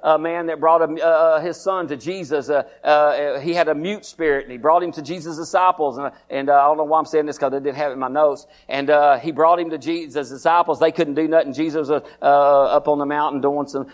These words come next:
uh, doing whatever he was doing. He come back down. They brought him to him and said, "Jesus, I brought you my son and, uh, to your disciples, and they couldn't do nothing with him." He said, "Well, bring him to me." And he's, then he told the father, he said, "If you can believe, all things are possible to them that believe."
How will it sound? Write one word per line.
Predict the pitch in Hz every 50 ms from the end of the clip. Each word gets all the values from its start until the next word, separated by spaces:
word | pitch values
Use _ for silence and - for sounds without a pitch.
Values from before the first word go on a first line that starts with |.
| _ -
uh, | 139 139 139 135 135 131
doing | 131 139 156 151 147
whatever | 139 147 143 135 156 151 147 151 147
he | 131 147 151
was | 143 143 135 117
doing. | 151 151 151 151 -
He | 151 151
come | - 156 151 147
back | 151 151 143 139
down. | 143 147 156 156 147
They | 143 143
brought | 131 143 147 151 147
him | 143 139
to | 127
him | 139 156 156 151
and | 143 127
said, | - 120 131 120
"Jesus, | 120 151 156 147 135 156 147 - _ _ _ _
I | 147 143
brought | 143 131 151 151 156 156 156 -
you | 147 147
my | 147 143
son | 143 - - 151 147 147 143 143 147 143 135 - _ _ _
and, | - 131 131 135 131 135
uh, | 147 131 135 131 131
to | 127 127 139
your | 135 147 147
disciples, | 131 127 - 147 143 139 143 - 143 131 110
and | 139
they | 139 131
couldn't | - 139 131 123
do | 135 135
nothing | 135 139 135 - 143 135
with | 131 139 131
him." | 139 139 135
He | 131 123
said, | 127 127
"Well, | 127 120
bring | 101 131 135 135 135
him | 135 131
to | 123
me." | 117 120 123 123 131 131 - - _ _ -
And | 120 117 117
he's, | 139 139 131 131
then | 139 139 131 120
he | 139 131
told | - 139 135 131
the | 127 131
father, | - 135 127 131 131 131 123
he | 110 135 123
said, | - 143 127 120
"If | 117 -
you | 143 165 165
can | - 175 156 139
believe, | 120 131 123 123 143 190 226 170 120 113 - - - _ _ _ _ _ _ _ _ _ _ _ _ _ _ _ _ _ _ _ _ _ _ - - _ _ _ _ _ -
all | 104 117 135 151 165
things | - - 147 143 131 139
are | 131
possible | - 151 143 143 131 - 113 120
to | 98 104
them | 107 110 107 107
that | 104 98
believe." | 110 110 107 98 90 -